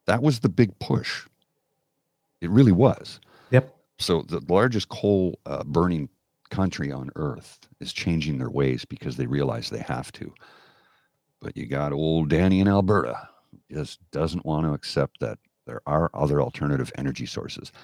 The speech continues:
Speaker 1: And it's not so much that she doesn't want to accept it, it's that her puppet master oligarchy that controls her, the oil barons, if you will,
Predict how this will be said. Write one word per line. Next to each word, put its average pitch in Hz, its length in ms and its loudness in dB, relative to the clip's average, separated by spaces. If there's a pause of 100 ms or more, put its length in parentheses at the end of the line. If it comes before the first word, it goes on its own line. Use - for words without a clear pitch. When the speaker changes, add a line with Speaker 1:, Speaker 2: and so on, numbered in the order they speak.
(300)
Speaker 1:
And 82 80 -2
it's - 120 -2
not 151 220 6
so 120 140 2
much 101 240 4
that 76 120 -2
she - 160 -12
doesn't 78 320 2
want 73 180 2
to 69 60 0
accept - 420 -6
it, 110 180 -2
it's - 260 -8
that 62 220 -4
her 60 260 -10 (1160)
puppet - 300 -4
master 64 520 -2 (1000)
oligarchy - 600 0 (220)
that - 160 -6
controls 67 480 0
her, - 260 -10 (180)
the - 240 -12
oil 78 240 4
barons, 62 460 -6
if - 180 -10
you - 100 -10
will, - 380 -6